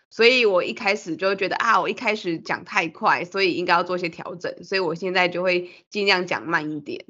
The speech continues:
所以我觉得，就是你真的是把它剖开来，血淋淋的去面对自己的不足，然后才可以发现你的错误去改善。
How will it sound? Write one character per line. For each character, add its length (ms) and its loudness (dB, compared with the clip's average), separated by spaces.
所 100 -2
以 60 6
我 100 4
觉 200 -2
得， 400 2
就 120 -2
是 100 4
你 140 2
真 120 0
的 80 4
是 240 -2
把 220 4
它 120 4
剖 300 -2
开 160 2
来， 160 4
血 220 0
淋 140 -2
淋 80 -6
的 100 -4
去 80 -10
面 180 -2
对 160 2
自 160 -6
己 140 -4
的 80 -2
不 180 -6
足， 300 -8
然 120 4
后 80 6
才 160 0
可 120 -4
以 80 -2
发 180 0
现 220 -4
你 80 -8
的 240 -4
错 280 -4
误 80 4
去 140 -6
改 220 -6
善。 440 -10